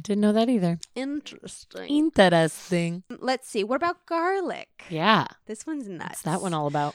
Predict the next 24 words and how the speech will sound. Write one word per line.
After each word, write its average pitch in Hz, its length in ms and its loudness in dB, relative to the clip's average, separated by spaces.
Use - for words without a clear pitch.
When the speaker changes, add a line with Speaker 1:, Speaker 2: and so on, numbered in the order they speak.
Speaker 2:
Garlic's 262 420 6
actually 285 340 4
an 262 80 4
ancient 233 360 4
way 220 120 6
to 214 280 8
ward 202 260 6
off 190 220 6
evil 196 320 2
in 180 160 0
many 190 240 -2
cultures. 381 560 0
So - 420 6
vampires, 208 580 4
witches, 202 400 4
demons, 196 480 0
magic, 190 520 2
evil 208 260 2
of 196 140 2
all 185 200 6
kind. 233 460 0
Garlic 262 380 6
was 240 200 0
used 214 580 0